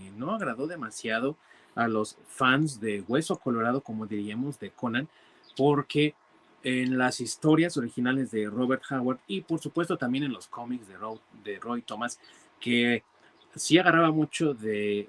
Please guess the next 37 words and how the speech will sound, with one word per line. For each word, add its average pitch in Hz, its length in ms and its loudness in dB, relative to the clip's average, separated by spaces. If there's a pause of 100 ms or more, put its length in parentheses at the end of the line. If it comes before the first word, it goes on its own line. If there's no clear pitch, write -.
(120)
de 104 220 -4
Robert 123 340 -2
Howard, 135 340 0
pero 104 240 -8
no 127 200 -6
todo 110 520 -4
lo 147 200 -8
que 101 160 -14
escribieron 104 440 -12
en 127 60 -16
cómics 123 400 -6
era 107 240 -8
sacado 104 460 -12
de 104 220 -6
él, 135 80 -10 (300)
sino 104 240 -6
que 107 100 -6
mucho 110 280 -4
lo 107 120 0
había 98 160 -4
inventado 110 460 -4
Roy 165 180 -2
Thomas. 165 280 -4 (380)
En 131 160 0
ninguna 139 360 0
de 160 120 0
esas 165 240 -2
interpretaciones 120 920 -4 (340)
Conan 120 480 2
fue 120 360 0 (100)
jamás 117 640 -2 (120)
un 110 500 -4
esclavo. 104 680 -2 (520)
Entonces 120 400 0
sí, 123 140 0
muchos 123 240 -2
pre-, 110 240 -4